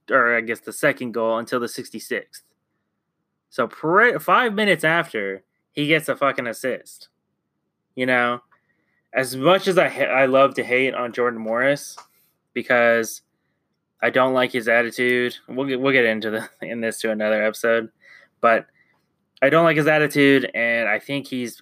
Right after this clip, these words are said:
overrated. But he was effective. You know, you gotta give the man props. He was effective. So Gyasi scores first goal, his first goal, sixty-sixth minute,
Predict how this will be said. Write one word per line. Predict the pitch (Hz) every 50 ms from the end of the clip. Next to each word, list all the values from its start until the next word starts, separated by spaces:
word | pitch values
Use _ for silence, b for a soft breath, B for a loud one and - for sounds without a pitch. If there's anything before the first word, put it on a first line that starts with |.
| - -
overrated. | 120 113 120 113 110 107 117 123 135 143 143 139 135 _ _ _ _ _ _ _ _ _ _ _ _ _ _ _ _ _
But | - 139 143 165
he | 214 240
was | 277 277
effective. | 330 320 - 269 277 269 277 208 143 113 - - -
You | 117 139 147
know, | 156 170 190
you | 185 170
gotta | 156 175 180 180
give | 175 185 175
the | 170
man | 180 180 180 165
props. | - 175 185 170 131 - - - - - _ _ _ _ _ _ _ _ _ _ _ _ _ _ -
He | 151 170
was | 175 180 175
effective. | 180 165 - 190 190 185 - 127 110 98 90 - _ - _ _ _ _ _ _ _ _ _ _ _ _ _ _ _ _ _ _ _ _ _ _ _ _ _ _ _ _ _ _ _ _ _ _ _ _ _ b b b b b b b b b b b
So | - - 143 139 135 131
Gyasi | 113 123 147 160 170 170 160 - 180 160
scores | - - 165 165 170 170 175 170 160 - - - _
first | _ - 147 160 156 -
goal, | - 151 147
his | - 156 147 139
first | - 160 170 170 160 -
goal, | 127 123 123 127 135 139 _ _ _ _ _ _ _ _ _ _ _
sixty-sixth | - - - 165 160 - 170 165 - 170 160 156 -
minute, | 143 143 143 147 151 156 147